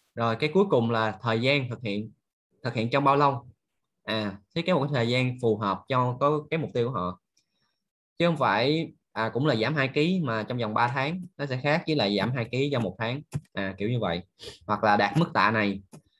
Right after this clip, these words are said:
à, phải squat được trăm ký trong vòng ba tháng tới hoặc là trong hai tháng tới, à, chứ không phải là squat trăm ký trong vòng nửa năm nữa, hai năm nữa. Lúc này cái họ sẽ có nhiều cái excuse, nhiều cái lý do trong cái quá trình họ tập. Rồi.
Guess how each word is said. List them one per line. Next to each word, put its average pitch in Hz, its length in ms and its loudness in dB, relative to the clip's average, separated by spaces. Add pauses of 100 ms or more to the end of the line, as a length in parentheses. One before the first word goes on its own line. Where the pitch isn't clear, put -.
(160)
à, 104 260 -2
phải 107 160 -4
squat 151 320 2
được 113 240 2
trăm 127 200 0
ký 160 280 0 (200)
trong 123 220 -2
vòng 104 440 0
ba 123 140 2
tháng 147 220 -4
tới 156 320 0
hoặc 107 160 -10
là 104 200 -4
trong 123 180 -2
hai 127 140 0
tháng 147 180 0
tới, 147 240 2 (760)
à, 113 180 -4
chứ 143 80 2
không 151 60 0
phải 120 140 0
là 107 320 0
squat 139 300 -4
trăm 120 180 -2
ký 131 180 -2
trong 127 120 0
vòng 101 280 -2
nửa 104 140 -4
năm 120 220 -2
nữa, 104 200 -4
hai 120 100 -4
năm 107 240 -2
nữa. 101 260 -4 (500)
Lúc 151 140 2
này 123 160 2
cái 143 120 2
họ 101 140 2
sẽ 117 140 -2
có 143 60 4
nhiều 113 220 2
cái 127 120 2
excuse, 127 540 0
nhiều 107 180 -2
cái 123 100 -2
lý 151 120 0
do 127 400 0 (360)
trong 120 140 -2
cái 120 100 -4
quá 135 160 -2
trình 98 120 -4
họ 92 160 -4
tập. 87 120 -4 (640)
Rồi. 85 180 -8